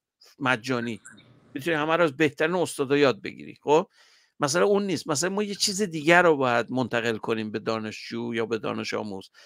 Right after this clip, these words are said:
به اون کسی که دوست داره یاد بگیره، اون انگیزه ها و اون پشن، اون حس علاقه‌مندی و اون جذبی که می‌تونی به وجود بیاری که یه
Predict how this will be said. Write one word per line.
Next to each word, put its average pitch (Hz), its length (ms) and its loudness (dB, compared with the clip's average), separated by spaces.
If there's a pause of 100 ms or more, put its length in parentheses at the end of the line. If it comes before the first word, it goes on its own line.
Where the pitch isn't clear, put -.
(140)
به 127 60 4
اون 135 120 6
کسی - 260 -2
که 139 80 -2
دوست 123 280 -8
داره 117 160 0
یاد 110 220 -2
بگیره، 90 300 -12 (260)
اون 175 280 0 (600)
انگیزه 147 540 2
ها 160 200 4
و 170 60 4
اون 160 320 0
پشن، 135 680 0
اون 147 220 2 (460)
حس - 400 2 (280)
علاقه‌مندی 143 840 2
و 143 360 4 (500)
اون 147 220 0
جذبی 151 680 2
که 160 180 0
می‌تونی 147 360 -2
به 139 80 0
وجود 131 340 -2
بیاری 151 220 2
که 151 160 -10
یه 175 160 8